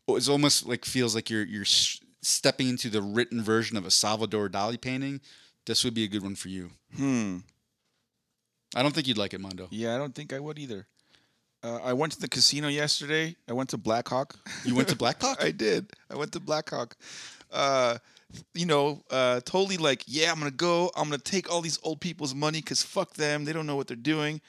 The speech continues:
Speaker 2: And I lost two hundred bucks in, like, an hour.
Speaker 1: Playing what? Poker?
Speaker 2: Texas Hold'em.
Speaker 1: Ugh.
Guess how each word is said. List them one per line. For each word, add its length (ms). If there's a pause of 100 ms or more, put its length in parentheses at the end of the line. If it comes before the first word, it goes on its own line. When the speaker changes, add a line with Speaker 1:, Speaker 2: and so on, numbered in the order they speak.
(240)
Speaker 2:
And 100
I 40
lost 260
two 100
hundred 200
bucks 280
in, 80
like, 220
an 80
hour. 300 (160)
Speaker 1:
Playing 180
what? 320
Poker? 320 (160)
Speaker 2:
Texas 320
Hold'em. 320 (180)
Speaker 1:
Ugh. 280